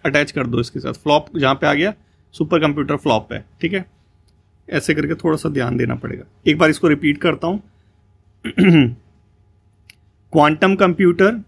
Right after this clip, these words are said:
quantum computer first computer imitating brain working computer है, जो brain की working को imitate करता है। कौन? क्वा-, quantum computer। तीन words इसके साथ related है, entanglement, superimposition, qubits, ठीक है।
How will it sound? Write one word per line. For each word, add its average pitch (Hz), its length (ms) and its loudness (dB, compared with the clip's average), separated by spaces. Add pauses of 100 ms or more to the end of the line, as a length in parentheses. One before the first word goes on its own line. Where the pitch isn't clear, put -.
(260)
quantum 156 380 4
computer 190 480 0
first - 500 -2 (100)
computer 165 500 2
imitating 160 640 2
brain 143 220 2
working 143 380 0
computer 147 460 0
है, 202 300 -6 (200)
जो 147 180 -2
brain 151 300 2
की 165 120 -2
working 147 380 0
को 156 100 0
imitate 139 400 2
करता 151 280 0
है। 180 100 2
कौन? 160 300 0
क्वा-, 151 320 -2
quantum 139 360 2
computer। 117 480 0
तीन 165 260 2
words 185 280 2
इसके 170 200 0
साथ 165 180 2 (160)
related 135 500 2
है, 202 160 -2 (500)
entanglement, 180 800 0
superimposition, 170 880 0
qubits, 123 680 0
ठीक 170 140 -2
है। 208 160 -4